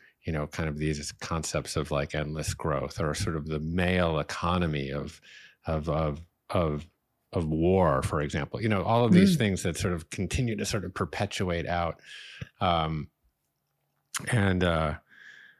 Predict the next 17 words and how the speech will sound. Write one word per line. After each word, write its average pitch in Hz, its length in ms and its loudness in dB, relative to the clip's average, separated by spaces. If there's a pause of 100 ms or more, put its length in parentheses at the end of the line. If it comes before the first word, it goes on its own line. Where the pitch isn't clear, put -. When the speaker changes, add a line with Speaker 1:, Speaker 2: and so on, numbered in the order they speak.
(160)
Speaker 1:
um, 76 500 -2 (580)
but 117 200 4
then 113 160 4
I, 101 280 2
I, - 80 -2
I - 80 2
suppose, 123 420 2
like, 87 380 0 (320)
you 101 100 2
know, 92 240 0
you, 123 580 -4
you 117 140 0
brought 127 240 4
up 120 120 2
this 104 140 2
concept, 101 840 0 (280)
um, 82 500 0